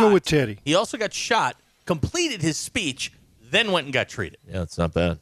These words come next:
Speaker 2: That man has the heart of a Razorback.
Speaker 3: <laughs>
Speaker 1: You think, you think, does that show toughness or, or insanity?
Speaker 2: A little of both.
Speaker 3: Yeah.
Speaker 1: Yep.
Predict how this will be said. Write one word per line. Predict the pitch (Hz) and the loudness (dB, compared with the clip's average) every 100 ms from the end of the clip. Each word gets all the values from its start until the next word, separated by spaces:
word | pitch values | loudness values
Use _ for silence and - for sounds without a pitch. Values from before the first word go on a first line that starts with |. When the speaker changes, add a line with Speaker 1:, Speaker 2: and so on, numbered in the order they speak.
| _ - | _ -4
Speaker 2:
That | 185 | 0
man | 170 147 | 0 0
has | 139 123 | 0 -2
the | |
heart | 120 139 | -2 -2
of | 110 | -2
a | |
Razorback. | 113 139 107 87 - | -2 -2 -2 -10 -12
Speaker 3:
<laughs> | - - - 160 | -14 -6 -4 -2
Speaker 1:
You | |
think, | - 156 180 185 - | 2 2 2 -2 -4
you | 135 | -10
think, | - 135 - _ - | -4 -4 -6 _ -8
does | 139 120 | -4 0
that | 160 | 0
show | - 170 | 2 0
toughness | - - 151 - 233 - 147 | 0 0 0 0 -4 -4 -2
or, | 123 | -2
or | 120 151 143 120 117 131 | -4 -6 -8 -6 -6 -10
insanity? | 175 120 - 147 123 104 147 _ _ _ _ | -10 -8 -4 -2 -4 -10 -18 _ _ _ _
Speaker 2:
A | 392 | 0
little | 240 | 2
of | 127 | 0
both. | 107 226 - _ _ _ - - _ _ _ - | 0 -2 -10 _ _ _ -16 -16 _ _ _ -10
Speaker 3:
Yeah. | 87 | -8
Speaker 1:
Yep. | 117 | -8